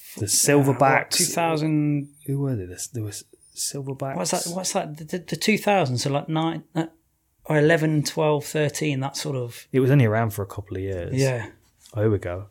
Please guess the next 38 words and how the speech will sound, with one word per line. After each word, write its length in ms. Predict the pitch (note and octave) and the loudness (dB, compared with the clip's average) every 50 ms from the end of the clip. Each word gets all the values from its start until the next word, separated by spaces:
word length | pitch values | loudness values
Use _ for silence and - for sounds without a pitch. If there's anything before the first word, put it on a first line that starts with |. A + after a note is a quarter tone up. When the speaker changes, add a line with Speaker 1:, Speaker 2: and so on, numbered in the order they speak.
| _ - | _ -6
Speaker 1:
I 180 | A2+ G#2+ G#2+ | -2 0 0
F 160 | G#2 G2 - | -2 -2 -2
L 260 | A2 G#2 G#2 G#2 G#2 G2+ | -2 0 0 0 -2 -2
two 180 | G2+ - - A2+ | -2 -2 -2 0
thousand 680 | - B2 A2+ A2+ G#2+ G#2 A2+ A2+ A2+ A2+ A2 A2 G#2+ - | 2 2 2 2 2 2 0 0 0 0 0 0 -2 -2
five 340 | - - A2 G#2+ G#2+ G#2 | -2 -2 0 0 0 -2
to 200 | - - - G#2 | -4 -6 -6 -6
Speaker 2:
I 20 | G2+ | -4
quite 180 | G2+ - G#2+ | -2 -2 -2
like 80 | G#2 G2+ | -2 -2
the 60 | G2 | -2
Speaker 1:
two 80 | G2+ G2 | 0 2
thousand 120 | D4 C#4 | 4 6
seven. 220 | - E3+ G3 - - | 6 4 4 2 0
Speaker 2:
concept. 640 | - D3 D#3 D#3+ - - - - _ - - - - - _ _ | 0 2 2 2 0 -2 -6 -10 _ -18 -18 -18 -20 -20 _ _
Speaker 1:
I 120 | - G#3 G#3+ | 4 4 4
did, 260 | C3+ A2+ G#2 G2+ - | 4 2 -2 -2 0
yeah, 300 | D3 D#3+ D#3+ A#2 G2 - - _ _ | 4 4 4 4 2 -2 -10 _ _
yeah. 200 | - C#3+ C#3 - | -2 0 0 0
Speaker 2:
What 100 | - - | 0 -2
Speaker 1:
I, 60 | C3 | 0
anybody 300 | - E3 F3+ F3 F3+ D#3+ | 2 2 2 2 2 0
that's 120 | C3+ - | 0 4
listening 300 | C#3 C#3+ C#3 - - A#2+ | 4 4 4 4 0 -2
that 80 | A#2 G#2 | -2 0
doesn't 260 | B2 C3 A#2+ B2 G#2+ | 0 2 2 0 0
know 140 | G#2 G#2 G#2 | -2 -2 -4
what 120 | G2+ G2 | -4 -4
the 60 | - - | -6 -4
concept 380 | - A#2 A2 G#2 - A#2 A2+ | -2 -2 -2 0 -2 -4 -2
of 40 | - | -2
the 80 | A#2 A2 | 0 2
I 140 | G#2 G2+ | 2 2
F 120 | G2+ G2+ - | 0 0 0
L 160 | G#2 G2+ G2+ | 0 2 2
was, 260 | G#2+ A2 G2+ G2 F#2+ G#2+ | 2 2 0 0 -2 -4
it 120 | G#2+ - | -6 -4
was, 260 | A2 G#2+ G#2 G2 - | -2 -2 0 -2 -2